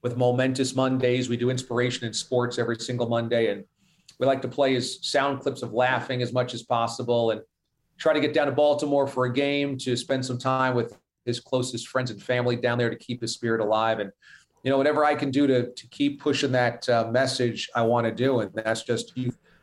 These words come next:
we all wake up and go like, "Oh man, today's gonna be a bad day," or, "I can't believe this happened," or, "I can't believe that happened."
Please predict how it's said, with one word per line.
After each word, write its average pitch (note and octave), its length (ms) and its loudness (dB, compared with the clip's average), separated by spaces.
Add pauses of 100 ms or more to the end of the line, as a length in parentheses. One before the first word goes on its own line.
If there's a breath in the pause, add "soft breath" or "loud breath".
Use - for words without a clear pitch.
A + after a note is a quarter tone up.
(480 soft breath)
we C3+ 100 2
all F3 220 4
wake E3+ 260 2
up D3 200 4
and C3 120 0
go B2+ 220 4
like, A2+ 300 2
"Oh A2+ 180 2
man, A#2+ 200 -2
today's B2 280 -2
gonna A#2 140 -4
be A#2 100 2
a A2 60 0
bad B2 320 2
day," C#3+ 280 4
or, G#2 120 2
"I G#2 60 2
can't B2 340 -6
believe B2 240 -2
this D#3 180 0
happened," A2+ 240 -2
or, A2 60 -2
"I A2 120 -4
can't B2+ 160 -4
believe A#2+ 140 -6
that B2+ 180 2
happened." A2 380 -2